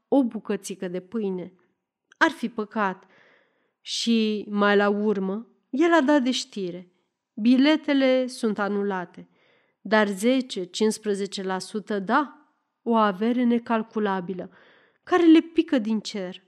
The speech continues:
bogate, independente, oneste și celelalte. Deodată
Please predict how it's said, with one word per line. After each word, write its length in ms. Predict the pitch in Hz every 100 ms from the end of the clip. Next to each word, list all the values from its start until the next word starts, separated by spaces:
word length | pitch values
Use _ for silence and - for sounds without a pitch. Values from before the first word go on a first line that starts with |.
| _ _ _ _
bogate, 880 | - 220 208 214 220 208 - 196 220 _ _ _
independente, 1300 | 294 330 262 247 214 196 196 190 190 190 185 196 208 _ _ _ _
oneste 920 | 233 269 269 254 202 - - 190 202 _ _ _ _ _ _
și 720 | - - 277 269 262 254 254 - _
celelalte. 1000 | - 247 214 196 202 196 175 - 180 175 _ _ _ _ _ _ _ _ _ _ _
Deodată 840 | - 392 339 196 190 196 196 214